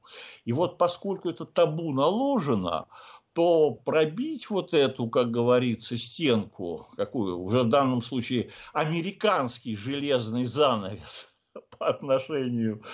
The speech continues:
к тому, что делало, э, семейство Байденов на Украине, э, вот будет довольно сложно. И администрация на сегодняшний день,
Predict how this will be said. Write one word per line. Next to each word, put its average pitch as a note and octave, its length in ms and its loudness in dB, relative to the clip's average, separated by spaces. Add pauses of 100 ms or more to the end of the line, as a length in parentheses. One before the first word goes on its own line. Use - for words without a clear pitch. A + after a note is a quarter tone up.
(240)
к - 60 -18
тому, D3+ 360 4
что A#2+ 420 2 (140)
делало, A#2 760 2
э, G#2+ 380 6
семейство C3 500 -2
Байденов A2+ 640 2
на B2 100 -2
Украине, D3+ 800 -2 (300)
э, - 60 0
вот C3+ 920 4
будет C4+ 320 0
довольно E4 360 2
сложно. B2 560 -2
И G2+ 260 -2
администрация G3 960 0
на G3 100 -4
сегодняшний F#3+ 800 -4
день, A3+ 540 4